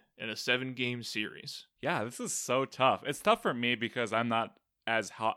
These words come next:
Speaker 2: as avid of a hockey watcher as I am with the other sports, so it's almost a little more difficult for me to imagine this series playing out. But through your guys' arguments, I've sort of constructed my theater of the mind, and I'm watching the games play out. And I can s-, I can totally see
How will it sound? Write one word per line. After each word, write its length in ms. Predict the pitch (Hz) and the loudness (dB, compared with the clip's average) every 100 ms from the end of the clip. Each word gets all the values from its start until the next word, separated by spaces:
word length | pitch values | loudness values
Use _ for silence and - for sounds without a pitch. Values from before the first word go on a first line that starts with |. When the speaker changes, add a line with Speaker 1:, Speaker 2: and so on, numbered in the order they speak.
| _ 113 | _ 0
Speaker 2:
as 240 | 113 104 - | 0 0 -4
avid 380 | 107 104 117 110 | -4 -2 -2 -4
of 180 | 104 | -6
a 80 | 95 | -6
hockey 320 | 98 98 117 | -6 -8 -4
watcher 340 | 101 101 101 98 | 0 0 0 -4
as 220 | 92 92 | -4 -4
I 40 | |
am 160 | 95 95 | -4 -4
with 120 | 92 | -8
the 100 | 85 | -6
other 180 | 92 101 | -6 -6
sports, 420 | - - 120 - | -8 -4 -4 -4
so 180 | - 101 | -4 -4
it's 120 | 95 | -4
almost 280 | 101 101 - - | -6 -8 -12 -10
a 40 | |
little 220 | 107 104 | -6 -6
more 180 | 101 95 | -6 -10
difficult 460 | - 101 110 107 - | -8 -10 -8 -10 -8
for 120 | 113 | -8
me 140 | 101 95 | -8 -6
to 140 | 90 | -8
imagine 580 | 85 87 92 104 101 95 _ - _ _ | -6 -6 -6 -6 -8 -12 _ -20 _ _
this 240 | 104 113 | -8 -6
series 520 | - - 107 110 110 - | -4 -6 -4 -4 -6 -8
playing 360 | 123 104 90 | -6 -4 -4
out. 280 | 90 110 123 _ - _ | -6 -8 -8 _ -20 _
But 160 | 123 - | -8 -4
through 140 | 123 | -2
your 100 | 135 | 0
guys' 260 | 127 120 107 - | 4 4 2 -4
arguments, 560 | 101 104 101 92 - | -4 -4 -8 -8 -8
I've 120 | 98 | -8
sort 220 | - 95 92 | -6 -8 -8
of 80 | |
constructed 680 | - 92 - - 98 - 95 | -14 -14 -14 -8 -8 -8 -12
my 180 | 90 85 | -8 -10
theater 380 | 90 - 95 95 | -8 -6 -4 -4
of 100 | 87 | -6
the 80 | 92 | -8
mind, 400 | 87 92 92 92 | -4 -4 -4 -4
and 100 | 90 | -6
I'm 120 | 92 | -4
watching 380 | 98 90 101 92 | -4 -4 -6 -8
the 60 | |
games 440 | 85 92 92 98 - | -10 -10 -10 -10 -14
play 340 | - 95 95 | -8 -6 -4
out. 300 | 90 95 - - - - - - | -4 -4 -6 -14 -20 -20 -20 -4
And 240 | 113 110 - | 0 0 0
I 100 | 131 | -2
can 160 | 214 | -2
s-, 100 | 202 - | -4 0
I 120 | 160 | 0
can 100 | 240 | 0
totally 240 | 196 190 | 0 0
see 460 | 160 - 143 127 | 0 0 0 0